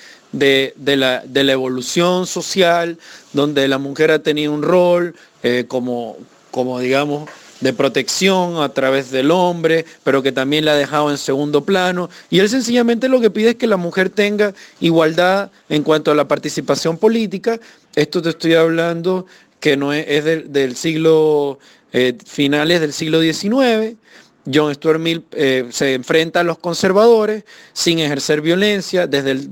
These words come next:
desde el con-, desde el Parlamento, eh, pidiendo la igualdad. Luego estos grupos feministas se ligarían con el socialismo. Y como siempre, ahí habrían cartas bomba, ahí habrían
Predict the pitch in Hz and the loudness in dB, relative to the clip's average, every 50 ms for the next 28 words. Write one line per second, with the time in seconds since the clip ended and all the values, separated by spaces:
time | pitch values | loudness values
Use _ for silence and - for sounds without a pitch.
0 | - - - 143 143 139 139 135 127 - 135 135 143 147 147 135 131 139 135 127 | -16 -2 0 0 0 2 -2 -4 -2 -4 -4 -4 -4 -4 -2 -2 0 0 0 0
1 | - - 131 131 135 135 147 185 208 208 190 170 - _ 175 175 175 170 - - | -2 -2 -2 -2 -2 0 0 0 0 0 -2 -4 -4 _ -2 -2 -2 -4 -8 -20
2 | - - _ _ - 127 113 - 139 135 143 151 156 165 165 156 156 151 151 156 | -20 -20 _ _ -4 -4 -2 0 0 2 2 2 0 2 0 2 2 2 0 0
3 | 175 175 196 208 220 220 220 214 - _ _ _ - - _ _ _ _ _ _ | 0 0 2 2 2 2 0 -2 -6 _ _ _ -20 -20 _ _ _ _ _ _
4 | _ - 165 - 202 226 240 233 233 254 226 196 202 220 240 240 180 208 220 208 | _ 0 2 4 4 4 4 2 2 0 2 2 2 0 0 -2 0 0 -2 0
5 | - 202 185 180 185 202 240 247 208 - _ 156 139 120 117 - _ - - - | 0 -4 -2 0 0 0 0 -2 -4 -6 _ -6 -6 -6 -8 -14 _ -20 -18 -10
6 | - - 160 160 165 165 165 156 156 175 196 202 202 202 190 170 - - 165 160 | -2 0 0 2 2 2 2 2 2 2 0 0 0 -2 -4 -4 -2 0 0 0
7 | 156 147 143 139 - - - - 165 - - 131 120 113 104 87 - - 107 - | 0 -4 -4 -6 -8 -8 -4 -4 -2 0 0 0 -2 -2 -8 -12 -16 -18 -18 -20
8 | _ - - - _ _ 180 170 214 214 220 233 220 - 254 240 226 214 - 247 | _ -20 -20 -20 _ _ 0 2 2 2 2 0 0 2 0 0 0 2 2 4
9 | 233 202 180 185 190 190 - - _ _ - 151 143 151 160 160 160 170 185 190 | 4 4 2 0 -2 -6 -10 -16 _ _ 0 0 2 2 2 2 0 -2 -4 -8
10 | - _ _ - _ _ 190 185 180 - 165 139 - - 196 226 220 190 180 175 | -14 _ _ -20 _ _ -2 -2 0 -2 -4 -6 -4 0 2 2 2 2 -2 -6
11 | 185 190 208 _ _ _ _ _ _ _ _ _ _ _ 143 143 151 160 170 160 | -6 -8 -8 _ _ _ _ _ _ _ _ _ _ _ 0 0 2 2 2 2
12 | 151 156 165 165 160 165 | 2 0 0 0 -2 -4